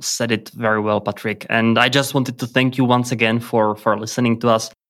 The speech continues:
We are really grateful to see that, uh, some people out there are interested in what we've got to say and are excited that we are releasing these, the, this, this type of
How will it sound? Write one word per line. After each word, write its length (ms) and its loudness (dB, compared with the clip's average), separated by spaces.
We 160 4
are 180 4
really 560 2
grateful 600 0
to 140 -10
see 280 -4
that, 300 -4
uh, 380 2
some 480 -2
people 640 0
out 280 0
there 380 2
are 260 4
interested 640 0
in 200 0
what 180 0
we've 160 -4
got 180 0
to 80 -14
say 420 2
and 380 -2
are 200 0
excited 680 -2
that 240 -4
we 60 0
are 100 2
releasing 520 0
these, 360 -2
the, 140 -4
this, 240 -6
this 160 -6
type 200 0
of 60 -20